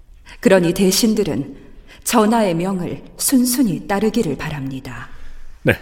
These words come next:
Speaker 2: 저희 프로그램의 천 회 특집 방송 직전에 여기까지는 방송을 했었죠. 자, 그 이후의 사정이 어떻게 됐는지 살펴보겠습니다. 인목왕후로부터 내지를 전해받은 삼정승은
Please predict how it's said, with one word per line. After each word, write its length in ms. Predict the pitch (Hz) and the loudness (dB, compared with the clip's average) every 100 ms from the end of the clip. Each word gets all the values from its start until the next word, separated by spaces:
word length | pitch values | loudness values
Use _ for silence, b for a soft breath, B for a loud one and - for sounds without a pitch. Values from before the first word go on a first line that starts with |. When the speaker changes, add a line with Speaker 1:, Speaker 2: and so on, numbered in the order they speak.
| - - | -6 0
Speaker 2:
저희 300 | - 151 156 | 4 6 6
프로그램의 720 | - - 147 143 123 104 82 - | 4 4 6 6 6 4 2 -2
천 320 | - 180 156 | 2 4 6
회 80 | 160 | 4
특집 720 | - - - - 165 - - | 2 -6 -10 -4 -4 -4 -2
방송 520 | 139 143 143 156 143 - | 0 0 0 0 -2 -4
직전에 800 | - 151 - - - 147 113 80 - _ _ _ _ _ - - | -6 -6 -6 -2 2 4 4 0 -8 _ _ _ _ _ -20 -6
여기까지는 800 | 90 87 107 - 143 175 151 95 | -4 -2 -2 0 2 4 4 0
방송을 680 | 87 80 - 73 71 71 - | -2 -2 -4 -6 -6 -4 -4
했었죠. 440 | 78 76 - 76 65 - - b b b b b b b b b - | -4 -6 -6 -8 -10 -14 -20 b b b b b b b b b 0
자, 140 | 147 | 0
그 260 | 123 170 175 | 4 6 6
이후의 460 | 131 156 156 190 | 6 4 6 4
사정이 400 | 190 175 170 175 | 6 4 4 4
어떻게 400 | 156 - 147 - | 2 2 -2 -2
됐는지 500 | 131 120 110 107 113 | -4 -2 0 -2 -2
살펴보겠습니다. 1080 | 110 117 - 90 110 117 - 65 - - - - - - - - - - - - - - - - | -4 -6 -4 -6 -2 -4 -4 -8 -10 -14 -18 -20 -20 -20 -20 -20 -20 -20 -20 -16 -14 -14 -8 2
인목왕후로부터 1040 | 139 160 208 196 180 170 160 151 - 143 | 6 8 6 6 6 6 4 2 2 0
내지를 640 | 87 92 123 120 147 160 151 | 2 0 0 0 0 0 0
전해받은 840 | 139 127 127 120 117 120 90 73 | 0 0 0 -2 -2 -2 -2 -6
삼정승은 920 | - 139 139 123 107 87 90 64 | -4 -2 0 0 -2 -4 -4 -4